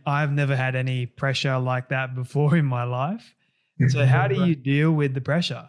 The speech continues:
Speaker 1: Like, is it the same thing with you going back to, "Okay, um,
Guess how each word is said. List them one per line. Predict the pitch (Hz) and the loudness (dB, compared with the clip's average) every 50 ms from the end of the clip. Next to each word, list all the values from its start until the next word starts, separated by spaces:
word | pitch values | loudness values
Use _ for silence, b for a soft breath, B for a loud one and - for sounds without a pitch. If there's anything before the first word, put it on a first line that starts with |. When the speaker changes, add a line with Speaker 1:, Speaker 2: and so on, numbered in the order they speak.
| _ 277 | _ -10
Speaker 1:
Like, | 185 135 131 131 127 | -6 -4 -2 -2 0
is | 135 135 131 | 0 -2 -2
it | 135 | -2
the | 131 131 | -4 -6
same | 123 - 151 147 147 139 135 | -2 -2 0 0 0 0 -2
thing | 127 - 139 139 139 139 139 135 131 | -2 -2 -2 -2 0 -2 -2 -2 -4
with | 127 127 127 127 123 117 | -4 -2 -2 -4 -4 -6
you | 156 156 139 135 | -4 -4 -2 -2
going | 127 135 131 131 131 127 127 | 0 0 0 0 0 -2 -2
back | 123 131 131 123 - - | -2 -2 -2 -4 -6 -4
to, | - 143 131 127 127 123 | -4 -2 -2 0 -2 -4
"Okay, | 127 123 139 127 123 | -4 -2 -2 -2 0
um, | 123 123 123 123 123 123 | 0 -2 -2 -4 -4 -6